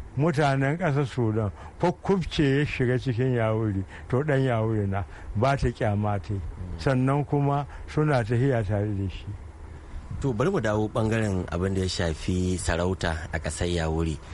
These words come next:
Speaker 1: Haka.
Speaker 2: Ah, shin wane ne ya fara sarauta daga cikin jinin ita sarauniyar ne ko ko a'a jinin daular Usmaniya ne nan ta Sokoto ko ko a'a cikin mutanen su na, wa, Kambari ɗin da waɗanda ka ambata?
Speaker 1: A'a.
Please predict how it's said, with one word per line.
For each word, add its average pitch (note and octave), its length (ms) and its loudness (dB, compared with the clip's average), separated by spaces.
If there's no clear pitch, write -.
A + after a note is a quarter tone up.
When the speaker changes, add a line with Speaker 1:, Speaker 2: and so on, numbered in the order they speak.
Speaker 1:
Haka. A2 220 -6
Speaker 2:
Ah, E2+ 320 -2
shin B2 400 0
wane A2+ 480 2
ne D3 140 2
ya A2 80 2
fara A2+ 260 0
sarauta F2+ 720 0
daga F2+ 220 0
cikin B2+ 240 -2
jinin C3 400 2
ita C3 460 0
sarauniyar A#2+ 640 2
ne A2 400 2
ko C3 160 0
ko - 240 -2
a'a A2 400 -2
jinin A#2 320 2
daular A#2+ 340 2
Usmaniya G2+ 640 0
ne G2+ 80 2
nan G#2 160 0
ta G2 80 -2
Sokoto F#2+ 400 -4
ko A2+ 160 -2
ko G#2+ 160 -4
a'a F#2 240 -2
cikin G#2 240 -4
mutanen G#2 480 0
su G2 120 -2
na, F#2+ 200 -2
wa, F2 220 -2
Kambari G2+ 440 0
ɗin G2 260 -2
da F#2+ 80 0
waɗanda F#2 280 -2
ka E2+ 160 -6
ambata? E2 400 -4
Speaker 1:
A'a. C3 480 0